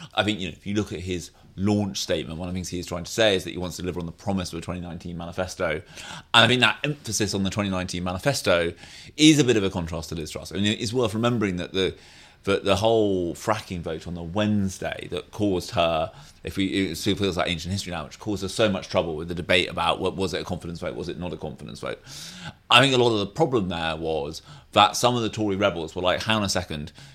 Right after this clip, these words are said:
you're putting me on a three-line whip to vote against the manifesto commitment, which was to maintain the morator-, which was to keep a moratorium on fracking." I think that you, going back to the twenty nineteen manifesto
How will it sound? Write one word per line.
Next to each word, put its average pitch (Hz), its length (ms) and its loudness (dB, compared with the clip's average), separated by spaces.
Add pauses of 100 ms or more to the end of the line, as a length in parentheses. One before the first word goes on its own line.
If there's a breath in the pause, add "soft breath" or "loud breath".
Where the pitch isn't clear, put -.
(100)
you're 104 180 4
putting 107 260 2
me 98 80 0
on 90 60 -4
a 90 60 -8
three-line 92 420 -2
whip 98 260 -2
to - 80 -10
vote 92 240 0
against 95 360 -2
the 90 60 -8
manifesto 90 500 -2
commitment, 78 380 -8
which 71 140 -14
was 85 120 -8
to - 80 -6
maintain 92 480 -4
the 85 40 -8
morator-, 87 520 -4
which 87 180 -4
was 90 140 -4
to 78 80 -12
keep 87 200 -4
a - 40 -10
moratorium 85 580 -4
on 82 100 -8
fracking." 85 520 0 (500 loud breath)
I 117 80 4
think 131 160 0
that 110 60 -4
you, 107 280 0
going 127 400 2
back 113 300 6
to - 80 -12
the 98 60 -4
twenty 98 200 -2
nineteen 95 320 -4
manifesto 98 520 -2